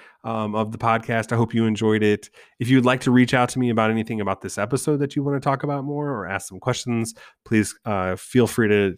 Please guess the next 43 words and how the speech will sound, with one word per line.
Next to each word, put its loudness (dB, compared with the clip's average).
c-, -12
contact -2
me -6
anytime 2
at -6
this -2
path -2
podcast 0
at -4
gmail -2
dot -2
com. -2
Um, 0
I -4
definitely 0
will 4
get 4
back 0
to -2
you, 6
or 2
I 2
will -2
read -2
your, 0
uh, -2
questions -6
on -6
the -8
air. 0
The 4
biggest 4
way 8
you 10
guys 6
can 2
support 2
me, 0
though, 0
is -2
sharing 0
this 0
episode 0